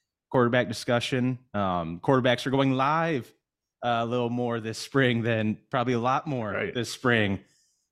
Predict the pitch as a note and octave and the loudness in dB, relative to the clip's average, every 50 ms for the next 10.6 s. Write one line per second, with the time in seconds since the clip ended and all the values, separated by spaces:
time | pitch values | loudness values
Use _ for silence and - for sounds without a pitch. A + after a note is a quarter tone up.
0 | _ - C3 B2+ B2+ A#2 A2 A#2+ A#2 G#2+ G#2+ A2 - - A2 G#2+ A2 A#2 B2 B2+ | _ 4 6 6 6 6 4 4 2 2 0 -2 -4 -2 0 2 4 4 2 2
1 | A#2+ A2+ A2 G#2+ - - - B2 A2+ G#2+ G#2 A2 - D#3+ E3 F3 E3+ D3+ D#3 E3 | 2 2 0 0 0 0 0 2 2 2 2 0 2 2 4 4 4 4 2 2
2 | E3 D#3+ D#3+ D#3 D#3 D#3+ D#3 D#3+ E3 F3+ - - - _ _ _ _ _ _ _ | 2 2 2 2 2 2 0 -2 -2 -4 -4 -8 -12 _ _ _ _ _ _ _
3 | _ _ _ D3+ D3 C#3 B2+ D3+ C#3 C3 A2 G#2 A2+ A2 A2 A2+ G#2+ - - - | _ _ _ -4 -4 -2 0 0 0 0 -2 -2 -2 -4 -4 -4 -6 -8 -12 -18
4 | - _ _ _ - - - C3+ C3 C3 B2+ A#2 - - - B2 C3+ C3 - - | -18 _ _ _ -16 -2 2 6 6 6 6 4 2 -4 -2 0 0 0 2 2
5 | C#3+ C3+ B2+ A#2+ A#2 G#2+ G2+ - _ _ _ _ _ _ _ _ - C#3+ D3 C#3+ | 2 2 4 4 4 2 0 -4 _ _ _ _ _ _ _ _ -2 0 0 0
6 | B2+ - D3 C3+ B2 G#2+ G2 F2+ F2 - _ _ _ _ A#2 A#2 A#2 A2 A2 A#2+ | -2 -2 0 0 0 0 -2 -6 -10 -14 _ _ _ _ 2 2 2 2 0 -2
7 | - - - - A#2 A2 - - C#3+ C#3 C#3+ D3+ D3 C3+ C3 - A#2+ B2 B2 A2+ | -6 -6 -4 -4 -4 -2 2 4 4 4 4 4 2 0 -2 -4 -4 -4 -4 -4
8 | G#2 - - C#3 C#3+ D3+ D#3+ D#3+ D#3 D#3+ D#3 D3+ D3+ D3+ C#3 B2+ A2+ A2+ D3 C#3+ | -4 -2 2 4 4 6 6 6 6 6 6 4 4 4 4 2 2 2 2 2
9 | C#3+ C#3+ C#3 - - D3 C#3 C#3+ C#3 C3+ D3 D3 C#3+ D3 D3 C#3 C#3+ C3 - D3 | 2 2 0 0 2 4 4 4 2 2 0 0 0 0 0 0 -2 -4 -2 -2
10 | C#3 C#3 C#3 C3+ A2+ A#2+ A#2+ - A#2 A2 G#2 - | -2 0 0 0 0 0 0 0 0 -2 -2 -4